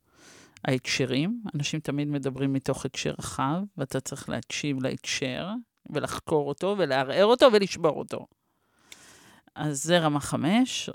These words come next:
רמה שש היא רמת ה-, ה-, היחסים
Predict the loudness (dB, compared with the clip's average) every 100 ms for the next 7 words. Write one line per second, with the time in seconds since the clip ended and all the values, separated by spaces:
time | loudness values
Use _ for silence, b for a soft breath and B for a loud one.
0 | -4 0 0 0 -2 0 0 -4 -4 -4
1 | 0 0 2 2 2 0 -4 -8 -2 4
2 | 6 6 6 4 2 0 -4 b b b
3 | b b b -20 _ 0 2 2 2 2
4 | 2 2 2 0 0 2 2 4 4